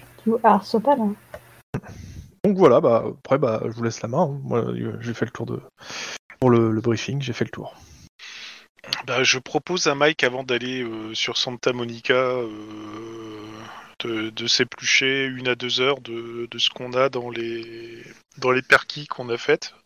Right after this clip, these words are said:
Speaker 3: au niveau doc, et de voir après à Santa Monica vers neuf heures.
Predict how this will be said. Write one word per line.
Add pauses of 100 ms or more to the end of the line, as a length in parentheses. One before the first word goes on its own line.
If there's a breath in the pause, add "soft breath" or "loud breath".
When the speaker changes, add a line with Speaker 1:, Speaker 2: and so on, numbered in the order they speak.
Speaker 3:
au
niveau
doc, (1000 loud breath)
et
de
voir
après
à
Santa
Monica
vers
neuf
heures.